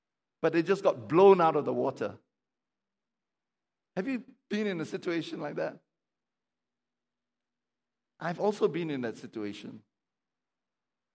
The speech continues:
where I saw people moving, and God had used me, you know, in my campus and all that.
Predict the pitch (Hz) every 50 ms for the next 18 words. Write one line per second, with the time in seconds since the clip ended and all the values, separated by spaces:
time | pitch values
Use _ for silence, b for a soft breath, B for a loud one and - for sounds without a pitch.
0 | _ _ _ _ _ _ _ _ _ _ - 170 165 165 185 196 190 165 127 -
1 | - _ _ _ _ _ _ _ _ _ _ _ _ _ _ _ _ - - -
2 | - 285 269 262 247 226 220 - 247 208 - 208 180 156 147 - - - - -
3 | _ _ _ - 143 180 190 170 165 151 139 127 123 123 - _ _ _ _ _
4 | - 147 156 147 220 254 233 208 151 135 147 180 214 226 - - 175 160 143 135
5 | 135 147 156 139 131 139 135 131 139 127 123 117 113 - - 151 151 160 156 -
6 | 151 143 151 - 135 135 135 135 131 127 123